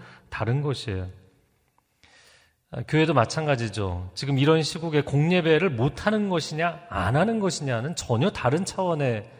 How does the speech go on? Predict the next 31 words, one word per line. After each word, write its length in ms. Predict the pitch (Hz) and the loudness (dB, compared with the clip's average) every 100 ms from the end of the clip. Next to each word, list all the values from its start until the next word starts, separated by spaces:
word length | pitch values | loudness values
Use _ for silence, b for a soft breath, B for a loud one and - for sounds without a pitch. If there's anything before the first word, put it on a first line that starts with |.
| B _ | B _
문제인 440 | 127 139 156 135 | -2 -2 -2 -2
것입니다. 440 | 107 - 107 117 - _ _ _ _ _ _ _ | -6 -10 -16 -16 -20 _ _ _ _ _ _ _
세상이 380 | - 202 202 202 | -6 0 2 2
볼 200 | 185 170 | 0 -2
때는 260 | 175 170 170 | 0 0 0
그냥 440 | 147 156 147 120 | 0 0 0 -4
겉으로 340 | - 135 - 160 | -4 -4 -4 -4
보이는 300 | 139 135 139 | -2 -2 -4
표면적인 520 | - 196 185 156 156 | -6 -8 -6 -6 -8
팩트만, 720 | - 220 - 214 160 104 107 | -6 -8 -6 -6 -4 -4 -6
사실만 600 | - - 160 - 180 190 | -4 -2 -2 -2 -2 0
놓고 240 | 160 156 151 | -2 -4 -2
보면 480 | 135 117 185 139 B B B B | -2 0 -2 -2 B B B B
"아니, 100 | 127 | -10
공예배를 480 | - 135 151 156 160 | -4 -2 0 0 0
안 180 | 90 113 | 0 -2
하고 200 | 139 151 | -2 -4
있구나, 600 | 123 113 110 110 87 87 _ - | -6 -6 -6 -6 -8 -14 _ -8
못 280 | 110 - | -8 -6
하고 180 | 175 151 | -6 -6
있구나." 260 | 120 120 104 | -6 -6 -6
이렇게 280 | 131 170 165 | -6 -6 -6
생각하겠지만 1300 | 170 160 143 - - - - 180 170 127 107 104 135 B B _ | -2 -2 -2 -6 -20 -10 -4 -4 -4 -2 -2 -2 -6 B B _
못하는 520 | 113 120 - - 170 | -4 -4 -4 -6 -4
것과 300 | 156 143 135 - | -4 -4 -4 -2
안 200 | 101 107 | -4 -2
하는 240 | 120 110 | -4 -6
것은 240 | 101 - | -8 -8
완전히 420 | 107 95 113 165 170 | -6 -4 -4 -4 -4
다른 260 | 117 123 | -4 -4
것이죠. 420 | 120 - - 127 | -4 -8 -12 -14